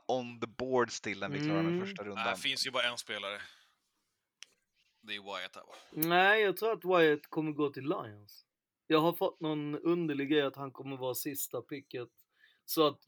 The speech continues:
Speaker 2: förstår du att Lions då plockar, alltså, Aiden Hutchinson och Wyatt.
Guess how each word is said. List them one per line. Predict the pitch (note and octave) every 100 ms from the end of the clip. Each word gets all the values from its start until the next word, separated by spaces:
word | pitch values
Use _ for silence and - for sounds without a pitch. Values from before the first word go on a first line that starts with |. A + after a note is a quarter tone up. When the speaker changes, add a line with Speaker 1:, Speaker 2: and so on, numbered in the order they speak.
| - -
Speaker 2:
förstår | F3+ - G3+ E3+
du | C#3+ C#3+ -
att | C3+ C#3
Lions | F3+ D#3+ C#3+ C#3
då | - C#3+
plockar, | D3 C#3 C#3+ B2 A#2 - _ _ _
alltså, | - C#3 - C#3+ B2 A2 _ _ _ _ _ -
Aiden | D#3+ D3 C#3+
Hutchinson | C#3 D#3+ - C#3+ B2+ C3+ A#2+ - _
och | - - - - - - _ _ _ _ _ _ _
Wyatt. | D#3 D3+ A#2+